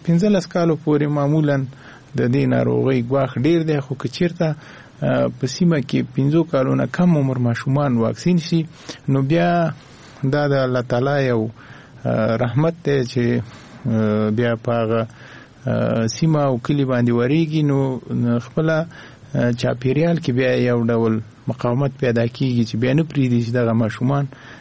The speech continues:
د دې ناروغۍ ښکار شي. خپل هغه چاپیریال بیا دغه، د چاپیریال هغه مقاومت کولی شي چې میکروب خنثی کړي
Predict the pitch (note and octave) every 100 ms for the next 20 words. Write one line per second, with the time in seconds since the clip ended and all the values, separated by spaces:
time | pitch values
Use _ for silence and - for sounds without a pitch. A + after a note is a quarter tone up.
0 | - A#2 B2 A#2+ A#2 A#2 A2+ A#2+ A#2 -
1 | C3 A#2+ - G#2 - - - - F3 E3+
2 | D3 B2+ C3+ B2 C#3+ F3 F#3 D#3 C3+ B2+
3 | A#2+ A#2 A2+ - - - - - B2 A#2
4 | - B2+ A#2+ C3 D3+ E3 D3 A#2+ A#2 A#2+
5 | - B2 C#3 C3+ - C3 C3 A#2+ B2 A#2
6 | - A2 - - - B2 A2 - - -
7 | A#2+ - D#3+ D#3 D#3